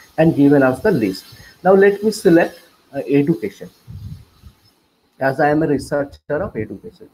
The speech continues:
So you see here under social science, there are many groups. And there is no discrimination in open access between arts, humanities, social science, and science and technology. If you go to the present commercially dominated publisher,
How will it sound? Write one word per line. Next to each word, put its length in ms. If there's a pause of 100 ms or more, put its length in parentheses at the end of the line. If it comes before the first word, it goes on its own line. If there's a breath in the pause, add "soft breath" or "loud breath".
So 260 (120)
you 140
see 220
here 280
under 260
social 440
science, 340
there 160
are 140
many 240
groups. 400 (400 soft breath)
And 140
there 160
is 140
no 180
discrimination 760
in 120
open 280
access 460
between 340
arts, 380
humanities, 540
social 340
science, 360
and 120
science 340
and 140
technology. 560 (320 soft breath)
If 160
you 140
go 200
to 120
the 100
present 460
commercially 600
dominated 600
publisher, 560